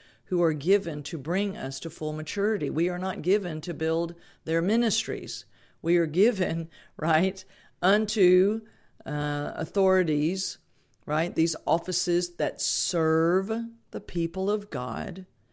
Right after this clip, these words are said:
to bring them into the full maturity of Christ. That's what I mean. Because that's why God is bringing down and allowing to fall all of those sons who have gone on in their self-indulgence, and they have been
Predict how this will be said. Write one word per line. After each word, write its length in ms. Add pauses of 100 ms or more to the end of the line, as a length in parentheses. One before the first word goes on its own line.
(260)
to 140
bring 360
them 120
into 300
the 120
full 280
maturity 920 (160)
of 200
Christ. 500
That's 240
what 120
I 120
mean. 340 (1120)
Because 240
that's 220
why 140
God 300
is 120
bringing 400
down 280
and 140
allowing 420
to 60
fall 560
all 240
of 140
those 260
sons 460
who 120
have 180
gone 260
on 380
in 120
their 120
self-indulgence, 1040 (340)
and 180
they 200
have 300
been 360